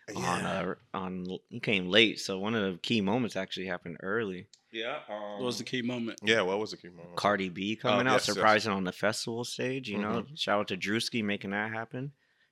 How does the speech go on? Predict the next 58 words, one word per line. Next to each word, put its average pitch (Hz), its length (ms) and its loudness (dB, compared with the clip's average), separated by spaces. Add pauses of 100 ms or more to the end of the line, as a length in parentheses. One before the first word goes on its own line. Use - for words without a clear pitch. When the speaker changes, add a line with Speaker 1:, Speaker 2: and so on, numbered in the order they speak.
(100)
Speaker 1:
You 104 100 -6
know, 101 140 -2
he 107 100 -2
brought 101 220 2
a 101 60 0
lot 101 180 2
of 92 80 -6
friends 107 600 -2 (200)
from 98 240 -2
all 98 140 4
different 101 300 -6
parts - 420 -2
of 98 180 0
the, 92 560 -4
the 87 60 -8
different 95 360 -8
boroughs 101 420 -2
and 95 100 -4
Speaker 2:
Mm-hmm. 98 80 -2
Speaker 1:
Jersey 104 300 2
and 104 80 0
all 104 100 2
that, 104 180 2
so. 95 260 -4 (260)
Speaker 3:
And 160 120 0
the 160 60 2
festival 240 440 -2
stage 202 320 6
is 170 120 0
the 139 80 -4
free 180 300 4
stage 135 440 6
in 123 100 -2
the 123 60 -4
parking 165 340 4
Speaker 1:
It's 131 80 0
Speaker 3:
lot. 156 40 4
Speaker 1:
not 170 200 10
free, 135 460 4
but 95 160 2
Speaker 3:
It's 92 80 4
not 180 160 6
a 170 40 0
free 185 180 -2
Speaker 1:
it, 175 40 2
Speaker 3:
stage? 117 280 4
Speaker 1:
yeah, 117 100 10 (320)
it's, - 240 0
it's 117 200 2
just, 120 260 2
uh, 101 320 6
outside. 110 440 6
It's 98 100 -4
usually 117 500 2
up 110 160 -2
and 101 120 -6
coming 107 320 -4
talent. 107 440 -4